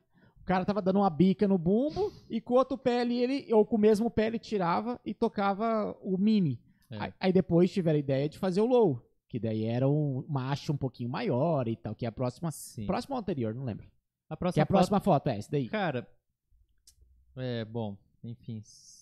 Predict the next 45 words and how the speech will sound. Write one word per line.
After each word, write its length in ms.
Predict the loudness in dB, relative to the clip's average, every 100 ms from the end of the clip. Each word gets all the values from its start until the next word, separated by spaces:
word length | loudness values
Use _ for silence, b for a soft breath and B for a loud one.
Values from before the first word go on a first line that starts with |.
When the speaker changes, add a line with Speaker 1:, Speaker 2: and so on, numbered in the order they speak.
| -20 -6
Speaker 1:
Essa 220 | -2 -2 0
daí, 300 | 0 -2 -2
e 60 | -2
aí 100 | 0
tem 120 | -2
alguma 180 | -2 -2
outra, 280 | -2 -4
não? 100 | -8 -8 _ _ _
Speaker 2:
É, 220 | -10 -6 -8
acho 140 | -8
que 60 | -12
eu 20 |
não 160 | -12 -10
sei 160 | -8
se 80 | -8
eu 40 |
não 120 | -8 -6
coloquei, 460 | -6 -6 -8 -8
mas 200 | -6 -4
é 40 | -2
Speaker 1:
Não, 100 | 2
Speaker 2:
fácil 160 | 2
Speaker 1:
mas 80 | 0
Speaker 2:
de 60 | -2
colocar. 340 | -2 -2 -2
Coloca 240 | -4 -4
no 100 | -4
Google 260 | -2 -2 0
aí, 60 | 0
Speaker 1:
É, 140 | 0
Speaker 2:
pedal 220 | 0 0
Speaker 1:
cara. 120 | 0 2
Speaker 2:
Ludwig. 640 | 0 0 -2 -2 -4 -4 -12 -4
Speaker 1:
É, 240 | -2 0
o 100 | -2
primeiro. 480 | 2 2 4 2 0 -8 -16
Speaker 2:
Ele 160 | -10 -8
é 40 |
um 60 | -4
pedal 260 | 0 0
mais 120 | 2 2
Speaker 1:
Mil 80 |
novecentos 180 | 4 2
e 40 |
nove. 20 | 4